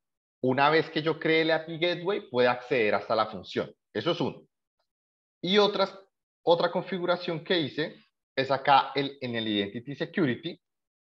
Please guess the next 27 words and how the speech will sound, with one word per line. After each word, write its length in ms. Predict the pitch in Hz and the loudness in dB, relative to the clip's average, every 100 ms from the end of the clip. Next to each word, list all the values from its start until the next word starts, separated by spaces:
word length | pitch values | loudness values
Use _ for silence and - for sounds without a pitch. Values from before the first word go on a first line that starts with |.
| _ _ _ _ _ | _ _ _ _ _
porque 680 | - 165 - 180 202 - - | 4 4 4 0 -2 -4 0
para 360 | - 143 139 - | 6 8 6 4
que, 420 | 147 139 - - _ _ - | 2 2 2 -6 _ _ -12
eh, 160 | 135 - | -10 -2
eh, 480 | 135 131 123 113 - | 0 2 2 0 0
recuerden 640 | 147 143 147 139 147 180 | 0 2 2 2 0 -8
que 480 | - 196 175 143 - _ _ - | -4 0 0 -2 -6 _ _ -10
la 280 | 131 131 120 | -2 0 0
nube 320 | 139 156 185 | 0 0 2
de 140 | 175 | 2
Oracle 480 | 139 151 - - - - _ _ _ | 2 2 0 -4 -6 -12 _ _ _
tiene 340 | 139 143 147 147 | -2 0 0 2
como 600 | 170 165 151 104 - - _ _ | 2 4 4 4 0 -16 _ _
piedra 400 | - 139 156 165 | -4 2 4 4
angular 480 | 175 175 131 127 170 | 0 -6 -4 -4 -2
la 100 | 147 | -4
seguridad. 600 | - 107 98 98 98 76 - _ _ _ _ _ _ | -4 -4 -2 2 2 2 -6 _ _ _ _ _ _
Nuestra 520 | 120 143 160 156 127 120 | -2 2 2 4 2 2
nube 460 | 139 165 214 214 | 0 -2 -2 -6
no 200 | 127 127 | -6 -2
es 120 | 131 - | -2 -2
como 300 | 160 156 127 | -2 2 2
otras 320 | 110 123 131 | 2 -2 -4
nubes 300 | 147 160 160 | -4 -6 -4
que 100 | 135 | -2
ya 160 | 113 | -2
tienen 400 | - 123 131 135 | -2 -4 -4 -6